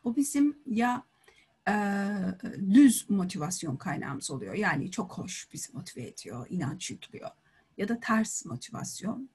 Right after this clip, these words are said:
çok zıtlaştırabiliyor. Hayal kırıklığı bir anda yıkıyor bizi mesela. Biyolojik, tamamen biyolojik, bu bir öğrenme değil.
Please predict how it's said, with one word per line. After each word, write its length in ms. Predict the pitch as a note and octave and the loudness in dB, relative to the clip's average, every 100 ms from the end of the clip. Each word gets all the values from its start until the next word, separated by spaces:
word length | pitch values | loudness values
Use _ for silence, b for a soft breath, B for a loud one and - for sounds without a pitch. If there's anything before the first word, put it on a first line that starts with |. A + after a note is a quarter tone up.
| - | -20
çok 240 | - - | -20 -20
zıtlaştırabiliyor. 1080 | - - - F#3 - - - - - - - _ _ _ - | -20 -16 -12 -12 -14 -18 -20 -20 -16 -14 -16 _ _ _ -4
Hayal 240 | F3+ F#3 F#3 | 0 2 0
kırıklığı 560 | - - G#3+ - C#3 - | -4 -8 -8 -12 -12 -10
bir 180 | - - | -10 -6
anda 180 | F3 F3+ | -6 -4
yıkıyor 520 | D#3 F#3 - G#3 C#3 - | -4 -2 0 0 -2 -8
bizi 260 | - - | -18 -16
mesela. 520 | D3+ - - C#3+ - - _ _ _ _ _ _ _ _ _ _ _ _ _ _ _ _ _ _ _ _ _ _ - | -16 -16 -18 -18 -20 -20 _ _ _ _ _ _ _ _ _ _ _ _ _ _ _ _ _ _ _ _ _ _ 0
Biyolojik, 640 | G3 C4 C#4 D4 F4 - | 4 4 2 -2 -8 -4
tamamen 580 | A#3+ A#3+ C#4+ C4+ B3+ A#3 | 4 4 6 4 4 2
biyolojik, 540 | A3 A3 A3+ A#3+ - | 2 2 2 -2 -2
bu 120 | G#3 | 0
bir 120 | A3 | 4
öğrenme 520 | G#3 G3+ G#3+ G#3+ G#3+ G#3 | 4 4 4 4 2 0
değil. 340 | G3 F3+ - | -2 -4 -8